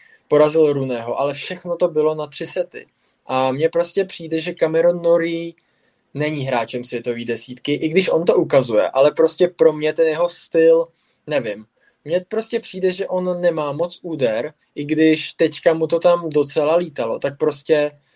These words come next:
já nevím, no. Co myslíš ty, Martine? Protože mně to prostě tak nepřijde, že by Cameron Norrie se měl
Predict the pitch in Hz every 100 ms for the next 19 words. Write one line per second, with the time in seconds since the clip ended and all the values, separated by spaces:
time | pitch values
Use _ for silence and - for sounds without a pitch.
0 | _ _ _ 175 185 170 131 117 107 107
1 | 117 196 208 143 135 147 139 131 131 123
2 | 123 143 160 175 175 175 180 175 - 175
3 | 170 151 - 156 143 139 139 131 139 139
4 | 143 143 143 139 139 147 139 139 139 139
5 | 147